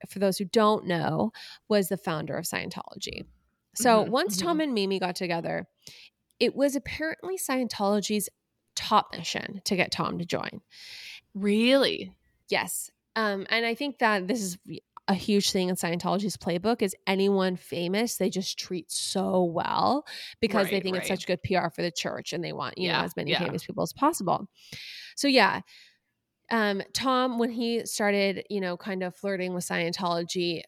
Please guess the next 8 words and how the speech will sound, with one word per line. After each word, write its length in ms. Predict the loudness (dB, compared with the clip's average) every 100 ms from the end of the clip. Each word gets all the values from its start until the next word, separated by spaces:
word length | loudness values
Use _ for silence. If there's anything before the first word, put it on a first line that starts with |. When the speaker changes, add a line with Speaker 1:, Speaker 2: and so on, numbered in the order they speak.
| -12 -8
Speaker 1:
f-, 80 | -6
Scientology 680 | -2 0 0 0 -2 0
was 120 | -2 -2
all 220 | 0 2
in 100 | 0 -2
on 160 | -4
Tom. 460 | -4 -4 -4 -6 -6 0
Um, 400 | 4 4 2